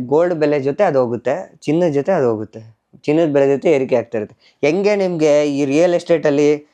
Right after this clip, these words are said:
ಬಂದು ಒಂದು ಮನೆ ಬೆಲೆ ಜಾಸ್ತಿ ಆಗ್ತಾ ಇದೆ ಮತ್ತೆ ಬಾಡಿಗೆ ವ್ಯಾಲ್ಯೂನೂ ಜಾಸ್ತಿ ಆಗುತ್ತೆ, ಹಂಗೆ ಚಿನ್ನ ತಗೊಂಡಾಗ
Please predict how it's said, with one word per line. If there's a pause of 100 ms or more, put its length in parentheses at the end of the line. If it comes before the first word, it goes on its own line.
(180)
ಬಂದು (160)
ಒಂದು
ಮನೆ
ಬೆಲೆ
ಜಾಸ್ತಿ
ಆಗ್ತಾ
ಇದೆ
ಮತ್ತೆ
ಬಾಡಿಗೆ
ವ್ಯಾಲ್ಯೂನೂ
ಜಾಸ್ತಿ
ಆಗುತ್ತೆ,
ಹಂಗೆ
ಚಿನ್ನ
ತಗೊಂಡಾಗ